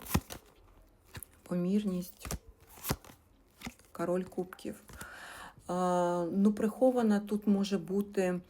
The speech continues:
м, це в-, вона чи він, м, отримує відчуття, е, від вас або, е,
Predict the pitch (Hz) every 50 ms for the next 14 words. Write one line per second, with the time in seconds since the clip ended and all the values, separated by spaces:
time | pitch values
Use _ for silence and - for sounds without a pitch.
0 | - - - - - - - - - - - 185 180 175 180 180 180 175 175 175
1 | 175 175 170 170 165 156 - - - - - - - _ _ _ _ - - _
2 | _ _ _ _ _ _ _ _ _ _ _ _ - _ _ _ _ _ _ _
3 | _ _ _ _ - - - _ - - - - 202 185 170 - - 156 156 180
4 | 170 175 - - 180 160 190 190 185 170 160 160 170 - - - 156 147 151 151
5 | 165 202 226 - - - - - - - - - - - - - - - - _
6 | _ _ - 190 185 175 - - 185 180 - 190 214 214 208 202 190 170 143 165
7 | 165 - - - 185 - - - - - 180 180 202 220 226 220 - - - -
8 | - _ _ _ - 170 170 165 165 165 165 165 160 160 160 160 175 202 160 175
9 | 151 156 147 139 139 170 208 208 - - - - _ _ _ - 180 156 151 185
10 | 196 190 165 - - - - - 165 160 156 156 151 151 151 151 147 147 143 139
11 | - -